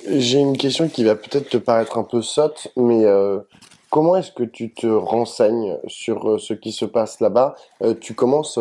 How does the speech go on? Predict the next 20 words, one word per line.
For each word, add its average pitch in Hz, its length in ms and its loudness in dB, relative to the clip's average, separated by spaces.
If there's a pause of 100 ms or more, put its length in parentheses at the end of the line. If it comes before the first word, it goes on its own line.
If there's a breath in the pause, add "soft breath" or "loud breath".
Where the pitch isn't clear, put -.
(120)
ta, 98 320 0
ta 104 180 -2
tribune 123 380 -4
dans, 101 300 2
dans 104 180 0
Libération 107 720 0 (300 loud breath)
en 107 80 0
disant 107 300 0
que 131 80 -12
c'est 113 140 -4
ta 110 120 2
femme, 139 360 -2 (280 soft breath)
euh, 107 140 2
qui 104 260 -6
te, 92 600 -2 (260)
qui 98 140 -8
te 107 100 -4
dit, 107 220 -4
qui 117 140 -14
t'interpelle, 135 760 0